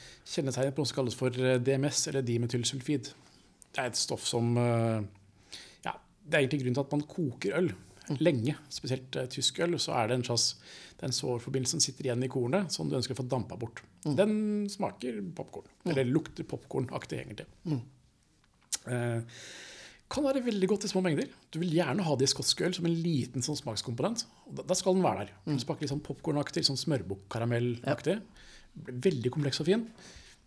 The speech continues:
Speaker 1: til du får for mye av den. Og da blir det litt feil.
Speaker 2: Mm. Ja, det, det var veldig rett i det tilfellet der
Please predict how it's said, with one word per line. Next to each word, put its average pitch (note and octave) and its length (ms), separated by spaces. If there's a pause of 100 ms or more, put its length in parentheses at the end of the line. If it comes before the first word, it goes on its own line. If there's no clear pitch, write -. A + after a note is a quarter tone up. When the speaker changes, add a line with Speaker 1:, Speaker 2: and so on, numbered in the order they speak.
Speaker 1:
til D3 280
du D3+ 80
får D#3 160
for D#3+ 80
mye C#3 160
av G2+ 120
den. B2 160 (420)
Og C#3+ 340 (300)
da B2 260
blir A#2+ 460
det G#2 40
litt G#2+ 180
feil. - 120 (280)
Speaker 2:
Mm. D3 240 (840)
Ja, E3 100
det, D3 600 (640)
det D3 80
var E3+ 80
veldig D#3 240
rett - 380
i F#3+ 40
det D#3 220
tilfellet C3+ 340
der E3+ 240